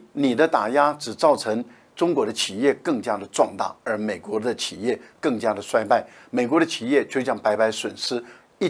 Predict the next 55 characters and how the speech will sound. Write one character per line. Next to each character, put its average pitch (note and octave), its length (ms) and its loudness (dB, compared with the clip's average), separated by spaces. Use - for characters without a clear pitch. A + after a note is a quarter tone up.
千 C#3 360 0
两 G#2+ 200 -4
百 G#2 120 0
亿 B2+ 180 -6
美 F#2 240 -10
元 F2 240 -6
的 A2+ 240 -2
真 A2 220 -2
金 G#2+ 200 -8
白 - 140 -12
银。 E2 160 -14
而 C#3 300 6
中 F#3 180 4
国 C3+ 120 4
大 D3+ 160 6
陆 C#3 300 2
却 C3+ 240 0
没 G2 240 -4
有 B2 140 0
受 G#2 200 -4
到 F#2 240 2
多 - 140 -2
大 G#2 160 0
的 E2+ 80 -8
影 E2+ 200 -14
响， - 140 -8
因 C#3+ 120 6
为 C3+ 100 6
中 D#3 200 2
国 A#2+ 100 0
大 C#3 140 6
陆 B2 160 0
经 E3 200 -2
过 D#3 120 2
调 - 260 4
整 C3+ 180 -2
之 - 160 -4
后， A#2 240 2
他 C#3 120 -2
们 B2 120 0
不 C3+ 140 -4
但 C#3+ 180 2
活 A2 220 -6
下 A2 200 2
来， - 220 -10
而 B2 100 0
且 A#2 140 -4
活 A#2+ 220 0
得 A#2+ 100 -2
比 B2 160 -4
以 - 20 -4
前 G2+ 220 -10
更 A#2 220 -2
壮 G#2 260 0
大， F#2+ 180 -2